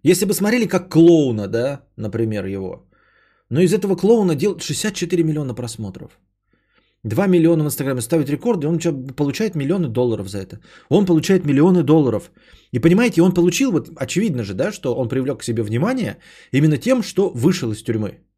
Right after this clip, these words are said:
А вышел из тюрьмы, потому что настучал. Вышел из тюрьмы, потому что настучал.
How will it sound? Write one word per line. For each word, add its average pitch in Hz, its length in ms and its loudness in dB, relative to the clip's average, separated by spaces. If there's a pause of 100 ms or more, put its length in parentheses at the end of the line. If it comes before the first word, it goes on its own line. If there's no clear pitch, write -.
(1000)
А 107 80 -8
вышел 190 320 2
из 143 100 0
тюрьмы, 131 260 -2
потому 139 280 -2
что 185 140 -4
настучал. 147 580 -6 (1000)
Вышел 160 340 0
из 143 100 -4
тюрьмы, 196 220 -2
потому 165 260 -2
что 175 140 -8
настучал. 131 680 -8